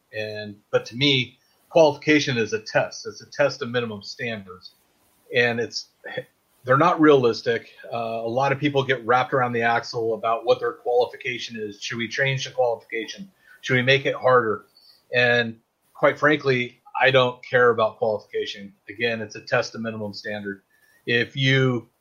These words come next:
weren't able to qualify, you wouldn't have graduated from the basic academy to begin with. You wouldn't be out on the street, uh, because your admin would be looking at the qualifications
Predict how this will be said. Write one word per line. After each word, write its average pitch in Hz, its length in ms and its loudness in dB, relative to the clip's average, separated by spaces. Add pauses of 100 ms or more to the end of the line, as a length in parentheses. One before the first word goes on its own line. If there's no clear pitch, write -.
(120)
weren't 143 200 6
able 139 160 6
to 120 80 2
qualify, 127 560 6
you 113 240 -4
wouldn't 123 240 0
have 110 220 0
graduated 117 680 -6 (120)
from 113 380 -8
the 101 160 -12
basic 113 300 -10
academy 107 420 -8
to 101 80 -10
begin 101 360 -8
with. 95 180 -10 (520)
You 117 160 -4
wouldn't 135 240 4
be 123 160 2
out 123 160 4
on 117 140 4
the 107 80 -4
street, 110 380 -10 (440)
uh, 110 280 -6 (220)
because 117 640 0
your 113 320 0 (100)
admin 117 420 0
would 110 120 -6
be 110 160 -4
looking 113 480 -2
at 110 380 -4
the 104 60 -12
qualifications 110 1080 -2